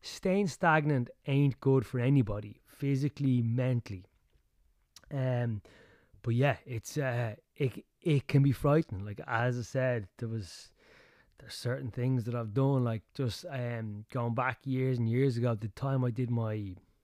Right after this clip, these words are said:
course for my stammer, the, uh, McGuire program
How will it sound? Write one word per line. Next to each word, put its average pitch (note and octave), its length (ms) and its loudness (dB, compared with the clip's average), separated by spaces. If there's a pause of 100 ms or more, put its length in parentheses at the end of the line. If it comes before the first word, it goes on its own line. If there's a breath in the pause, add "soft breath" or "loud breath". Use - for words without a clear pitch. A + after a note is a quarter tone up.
(760)
course C3 380 0
for B2 100 -6
my G#2 80 -6
stammer, E3+ 540 4
the, A2 400 -4
uh, G#2 240 -8
McGuire B2+ 500 0
program A#2 440 2